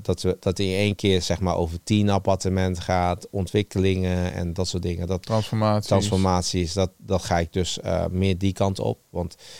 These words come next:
Speaker 1: ja, dan koop je ook goedkoper in. Want ja, een, eh, woning die, eh, een krot, hè, een, eh, een lelijke woning, daar wilde eigenlijk niemand kopen. Maar ik maak er iets moois van, zodat het weer op de markt komt om verhuurd of verkocht te worden.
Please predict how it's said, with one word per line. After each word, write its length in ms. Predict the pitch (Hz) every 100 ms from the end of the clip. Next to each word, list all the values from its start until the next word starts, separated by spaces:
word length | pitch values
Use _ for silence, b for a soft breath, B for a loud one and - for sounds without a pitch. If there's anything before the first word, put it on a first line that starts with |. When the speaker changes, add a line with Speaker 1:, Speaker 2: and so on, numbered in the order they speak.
| B
Speaker 1:
ja, 140 | B 90
dan 140 | 92
koop 220 | - 92
je 80 | -
ook 200 | - 98
goedkoper 500 | - - - 90 - -
in. 160 | 101
Want 200 | 110 95
ja, 220 | 92 87 -
een, 200 | 90 87
eh, 120 | 85
woning 400 | 87 95 95 87
die, 280 | 90 87 85
eh, 220 | 82 -
een 80 | -
krot, 300 | - 101 -
hè, 240 | 123 139
een, 180 | 101 98
eh, 180 | 92 87
een 200 | 85 85
lelijke 380 | 101 104 90 92
woning, 380 | 101 110 104 - B B
daar 120 | 98
wilde 200 | 98 95
eigenlijk 320 | 87 87 87
niemand 340 | 95 104 104 104
kopen. 380 | 104 101 101
Maar 180 | 98 90
ik 100 | 107
maak 220 | 98 92 92
er 60 |
iets 180 | - -
moois 300 | 92 92 95
van, 240 | 104 101 -
zodat 300 | - 113 104
het 100 | 92
weer 180 | 98 90
op 140 | - 98
de 60 |
markt 300 | 92 110 120
komt 280 | - 95 -
om 220 | - 113 - B B
verhuurd 380 | B 92 92 92
of 140 | - 90
verkocht 340 | 92 110 -
te 80 | 95
worden. 340 | 85 80 80